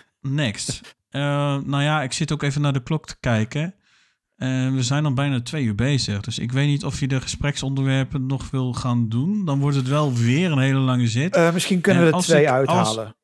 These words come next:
Speaker 1: als ik heel eerlijk ben, oké, dat kunnen
Speaker 2: Want
Speaker 1: we
Speaker 2: we
Speaker 1: ook
Speaker 2: hebben
Speaker 1: doen. En
Speaker 2: natuurlijk,
Speaker 1: dan
Speaker 2: ik denk dat we
Speaker 1: allebei
Speaker 2: deze
Speaker 1: een
Speaker 2: eruit moeten
Speaker 1: puntje
Speaker 2: halen.
Speaker 1: pakken.
Speaker 2: Ik denk dat we
Speaker 1: Ja, dat we,
Speaker 2: die moeten
Speaker 1: dat we
Speaker 2: pakken.
Speaker 1: die dan naar de volgende doen, bedoel je?
Speaker 2: Nee, alle andere do-, schuiven we door.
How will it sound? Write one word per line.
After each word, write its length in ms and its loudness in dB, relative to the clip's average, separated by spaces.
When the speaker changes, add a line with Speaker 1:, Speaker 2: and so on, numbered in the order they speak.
Speaker 1:
als 300 -2
ik 180 -4
heel 320 -2
eerlijk 320 -4
ben, 180 -12
oké, 380 -4
dat 200 -4
kunnen 200 0
Speaker 2:
Want 120 -2
Speaker 1:
we 60 -6
Speaker 2:
we 60 0
Speaker 1:
ook 60 4
Speaker 2:
hebben 200 2
Speaker 1:
doen. 100 0
En 60 0
Speaker 2:
natuurlijk, 340 4
Speaker 1:
dan 160 -12
Speaker 2:
ik 120 -4
denk 160 0
dat 120 -4
we 120 4
Speaker 1:
allebei 240 4
Speaker 2:
deze 120 2
Speaker 1:
een 80 0
Speaker 2:
eruit 120 -2
moeten 100 -2
Speaker 1:
puntje 200 -8
Speaker 2:
halen. 160 -4
Speaker 1:
pakken. 320 -10
Speaker 2:
Ik 120 -10
denk 160 -4
dat 160 -2
we 360 2
Speaker 1:
Ja, 80 4
dat 180 0
we, 200 -6
Speaker 2:
die 180 -2
moeten 240 -4
Speaker 1:
dat 100 -2
we 100 0
Speaker 2:
pakken. 80 0
Speaker 1:
die 160 2
dan 200 2
naar 140 2
de 100 -2
volgende 400 -2
doen, 220 0
bedoel 240 -2
je? 180 -6
Speaker 2:
Nee, 140 2
alle 200 4
andere 380 2
do-, 160 0
schuiven 440 2
we 60 2
door. 400 0